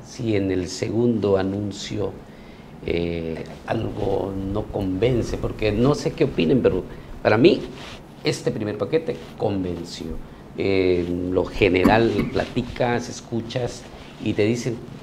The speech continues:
bien, eh, este, sí, te ven rostros, eh, que de alguna manera, este, estuvieron en el gobierno de, eh, Andrés Manuel, que aún está por fenecer, pero ¿qué pasaría si de pronto vemos que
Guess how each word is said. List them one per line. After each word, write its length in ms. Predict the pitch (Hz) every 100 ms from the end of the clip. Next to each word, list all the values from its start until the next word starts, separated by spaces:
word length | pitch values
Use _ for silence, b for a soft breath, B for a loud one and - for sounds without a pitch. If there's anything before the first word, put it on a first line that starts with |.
| - -
bien, 320 | 139 208 196 - - - - -
eh, 400 | 82 87 110 107
este, 600 | - - 113 113 110 110
sí, 540 | 110 226 277 269 175 110
te 100 | 117
ven 200 | 107 123
rostros, 680 | 123 135 - - 82 - - B B B B -
eh, 460 | 117 117 113 113 - 95 - - - - - - - -
que 100 | 98
de 100 | 98
alguna 280 | 104 117 107
manera, 460 | 104 113 123 95
este, 320 | 82 - - -
estuvieron 400 | - 107 110 101
en 100 | 95
el 100 | 87
gobierno 420 | 107 107 117 107
de, 320 | 101 98 98 92 B B B B B
eh, 640 | 98 98 95 92 92 87 -
Andrés 320 | 110 104 101
Manuel, 340 | 117 120 120
que 120 | - 98
aún 240 | 92 95
está 200 | 87 101
por 240 | - 98 98 -
fenecer, 580 | 123 117 117 131 131 - B B B
pero 260 | - 135 135 - - - -
¿qué 80 | -
pasaría 480 | - - 135 139 127
si 220 | - 131
de 80 | 117
pronto 460 | - 123 107 -
vemos 300 | 101 107 104
que 160 | - -